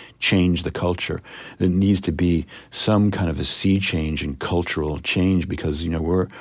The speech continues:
we're at the point now where, you know, your kid could go to a party and never come home. Uh, it's, it's a terrifying, terrifying time.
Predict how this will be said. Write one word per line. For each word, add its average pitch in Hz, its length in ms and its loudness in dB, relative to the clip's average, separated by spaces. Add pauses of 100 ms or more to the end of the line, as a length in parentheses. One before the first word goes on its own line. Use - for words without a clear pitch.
(180)
we're 131 160 4
at 98 60 2
the - 80 -2
point - 320 -2
now 98 300 2
where, 82 240 0 (240)
you 123 80 0
know, 104 60 4
your 95 180 4
kid 104 260 0
could - 120 -14
go 87 160 0
to 78 120 -2
a 73 60 -2
party 113 440 2
and 73 100 -2
never 78 200 -2
come - 200 -8
home. - 360 -4 (480)
Uh, - 60 -4
it's, 80 240 -2
it's 73 180 -4
a - 80 -6
terrifying, 80 800 0
terrifying 80 640 -4
time. 78 360 -10